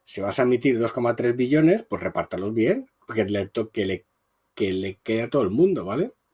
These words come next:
Banco de Inglaterra, en aquella época, pues mira, veinte mil millones de libras.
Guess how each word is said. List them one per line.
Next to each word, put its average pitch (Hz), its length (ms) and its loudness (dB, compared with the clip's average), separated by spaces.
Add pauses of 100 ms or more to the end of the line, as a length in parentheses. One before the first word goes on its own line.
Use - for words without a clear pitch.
(480)
Banco 170 260 6
de 185 80 12
Inglaterra, 220 560 6
en 131 140 -2
aquella 160 320 0
época, 190 340 -2
pues 139 160 -4
mira, 113 320 -4 (1080)
veinte 139 400 2
mil 175 120 8
millones 160 400 8
de 135 100 4
libras. 95 520 -2